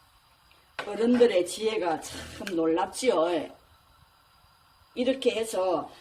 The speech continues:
고기는 찬물에 살짝 한번 흔들어서 불순물을 완전히 제거하고 묵국을 끓일 거예요. 이렇게 냄비를 불 위에 올리시고 여기다가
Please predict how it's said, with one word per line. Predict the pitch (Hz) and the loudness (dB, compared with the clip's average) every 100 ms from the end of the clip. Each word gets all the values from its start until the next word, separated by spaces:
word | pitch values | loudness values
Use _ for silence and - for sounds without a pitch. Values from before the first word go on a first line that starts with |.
| - _ | -20 _
고기는 | 247 269 233 175 170 175 151 - _ _ | 2 2 2 2 0 -2 -4 -14 _ _
찬물에 | - 277 269 247 185 | 2 6 6 4 -2
살짝 | - 170 170 214 208 | -4 -6 -2 -4 -2
한번 | 180 208 202 | -6 -8 -8
흔들어서 | 214 202 254 226 - 160 | -12 0 2 2 0 -6
불순물을 | - 247 - 247 214 180 180 | -4 -4 -2 -2 -2 0 0
완전히 | 165 170 254 254 - | 0 -2 0 0 -2
제거하고 | 175 175 160 269 262 175 185 165 - - - | -6 -6 0 0 2 2 2 0 -2 -16 -18
묵국을 | 196 - - 226 185 - | -14 -14 -6 -4 -4 2
끓일 | 233 202 | 2 2
거예요. | - 175 165 165 147 160 202 294 - _ _ _ _ _ _ _ _ _ _ _ _ _ _ - | -2 0 2 0 -2 -2 -4 -6 -12 _ _ _ _ _ _ _ _ _ _ _ _ _ _ -2
이렇게 | 277 277 - 208 196 208 185 175 | 0 2 0 -2 -2 -2 -4 -4
냄비를 | 185 185 190 262 233 196 | -4 -8 0 6 6 4
불 | - 254 | -4 0
위에 | 269 233 | 4 4
올리시고 | 208 240 185 - 170 160 131 - 190 | 4 2 0 -2 0 0 -2 -4 0
여기다가 | 240 220 175 165 165 170 147 | 0 0 0 0 2 0 -2